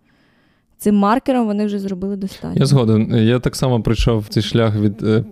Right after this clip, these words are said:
Speaker 2: від заперечення. Кричать на всіх поворотах і на всіх світлофорах, форах, що Даха Браха — це не, не традиційна музика, не народна. Перестаньте її слухати. До того, що я зрозумів, ну, це не народна музика, не традиційна.
Speaker 1: Ні.
Speaker 2: Але про це не треба кричати,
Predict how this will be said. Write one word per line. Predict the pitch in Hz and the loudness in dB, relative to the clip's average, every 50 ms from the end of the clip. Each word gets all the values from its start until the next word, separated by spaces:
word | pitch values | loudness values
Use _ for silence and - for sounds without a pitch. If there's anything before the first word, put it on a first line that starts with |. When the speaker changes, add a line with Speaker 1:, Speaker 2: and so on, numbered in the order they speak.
| - _ _ _ _ _ | -16 _ _ _ _ _
Speaker 2:
від | - 110 110 120 107 | 0 2 2 2 2
заперечення. | 117 107 107 123 127 165 202 - - 127 107 107 104 - - _ _ _ _ _ _ - - - _ _ - | 0 0 0 0 0 0 0 0 0 2 2 2 0 -2 -6 _ _ _ _ _ _ -20 -20 -20 _ _ -10
Кричать | - - 123 117 - 143 131 123 110 | -2 -2 -2 0 2 0 0 0 0
на | 120 117 | 0 -2
всіх | 110 - - 127 117 - | -2 0 0 0 -2 0
поворотах | - - 117 113 123 135 139 139 151 131 135 117 - - | -2 0 2 4 4 4 4 4 2 2 0 0 0 0
і | 131 | 0
на | 117 | 0
всіх | 113 - 139 131 - | 2 2 0 0 2
світлофорах, | - 143 - 156 139 135 135 - - 240 139 127 - - 170 - - - - - | 0 0 2 2 2 4 4 4 4 2 2 0 -4 -8 -14 -18 -14 -14 -10 -4
форах, | - 131 135 131 120 - | -2 0 0 0 -2 -2
що | - 123 | -2 -2
Даха | 107 117 107 - 135 | 0 0 0 0 0
Браха — | 120 127 135 117 135 127 | 0 0 0 0 0 -2
це | 120 - 127 | 0 0 0
не, | 123 123 | 0 2
не | 123 127 127 127 120 117 | 0 0 0 0 -2 -2
традиційна | 107 123 120 120 120 - - 139 135 135 | -2 -2 -4 -4 -4 -2 0 2 2 2
музика, | 123 123 135 131 117 113 - 123 | 2 2 2 2 2 0 0 0
не | 117 117 | 2 2
народна. | 117 117 120 151 175 160 135 117 107 98 - - - - - - - _ | 2 2 2 2 2 2 2 2 0 0 -4 -10 -20 -20 -20 -20 -20 _
Перестаньте | - - 117 110 - 127 120 113 - 117 | -2 -2 -2 0 0 -2 -2 0 0 -2
її | 107 | 0
слухати. | - 151 190 180 151 113 107 | 2 0 0 2 0 0 0
До | 110 110 | 0 0
того, | - 139 139 135 131 127 | 0 2 2 2 2 0
що | 123 - - 120 | 0 0 0 0
я | 120 | 2
зрозумів, | 120 120 120 120 120 120 120 113 107 107 135 | 2 0 0 2 2 2 2 2 0 -2 -2
ну, | 135 117 110 | 0 0 -2
це | 95 - - 113 107 107 104 104 101 101 | -2 -2 -2 0 0 2 2 2 2 2
не | 104 104 | 2 2
народна | 101 104 101 120 156 170 165 147 | 2 2 2 2 2 2 2 2
музика, | 135 131 123 117 113 - 110 | 2 2 2 2 0 0 0
не | 110 | 0
традиційна. | 98 113 110 104 104 95 - 131 147 156 143 139 - - | 0 0 0 0 0 0 2 2 2 4 2 2 0 -4
Speaker 1:
Ні. | 196 180 180 180 180 190 196 196 196 196 196 - _ | -6 -4 -4 -4 -4 -4 -6 -8 -10 -12 -14 -10 _
Speaker 2:
Але | - 127 123 123 | -2 0 0 0
про | - 123 117 | 0 -2 -2
це | - 131 | 0 0
не | 117 107 | 0 0
треба | - 123 156 170 151 | 0 0 0 0 0
кричати, | - 117 104 - - 107 101 - | 0 0 -2 0 0 -2 -2 0